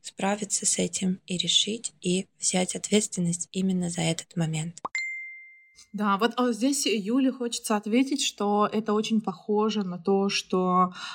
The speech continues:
Speaker 2: а, ну, э, что мы называем прокрастинацией и избеганием ответственности как раз, когда, а, оно нужно тебе, а,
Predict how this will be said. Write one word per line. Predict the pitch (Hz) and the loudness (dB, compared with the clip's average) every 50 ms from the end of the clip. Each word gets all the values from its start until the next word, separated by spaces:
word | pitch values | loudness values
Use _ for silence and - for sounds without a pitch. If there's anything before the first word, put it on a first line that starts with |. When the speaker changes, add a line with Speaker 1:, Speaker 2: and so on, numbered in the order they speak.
| - - | -12 -4
Speaker 2:
а, | - 190 190 | -2 -2 2
ну, | 190 202 202 196 - - - 180 175 175 170 | 6 6 6 6 4 2 0 -2 0 -2 -2
э, | 180 | -2
что | - - 214 | 0 0 0
мы | 196 196 208 | 2 2 4
называем | 196 196 196 190 202 185 190 185 190 196 | 4 4 4 2 2 2 2 2 2 2
прокрастинацией | - 208 202 - 190 180 165 - - 190 180 180 220 294 277 - - 311 285 214 208 214 - - - - - - _ | 0 0 0 2 2 0 2 0 0 2 2 2 2 0 0 -2 0 2 2 2 2 0 -4 -10 -8 -8 -8 -6 _
и | 226 226 220 202 226 | 2 2 4 4 4
избеганием | 196 190 185 214 185 214 214 240 247 233 226 214 190 | 2 2 0 -2 0 2 2 2 2 2 0 0 -2
ответственности | 185 175 - 202 208 202 202 - - 185 165 165 - 202 | -2 -2 0 0 2 2 0 0 0 0 0 2 0 0
как | - - 190 - - | 0 0 -2 2 4
раз, | 202 202 185 175 165 - | 4 4 4 2 0 0
когда, | - 185 170 190 170 185 180 180 180 175 170 165 - - | -2 -2 -2 0 -2 0 2 2 0 0 -4 -8 -10 -4
а, | 214 196 190 185 180 175 - | 0 0 2 4 2 2 2
оно | - 185 180 185 190 185 180 180 180 170 - - - - - _ _ | 2 0 2 2 2 2 2 2 2 0 -2 -12 -18 -18 -20 _ _
нужно | 208 214 247 247 240 220 214 208 165 | 4 6 6 6 4 2 2 0 -2
тебе, | 165 - 196 160 170 180 180 180 180 | -4 -4 -4 0 0 0 2 2 2
а, | 180 180 175 170 175 - - - 190 180 175 175 170 175 175 175 175 | 2 2 2 0 -2 -8 -6 -2 0 2 4 4 2 2 2 2 2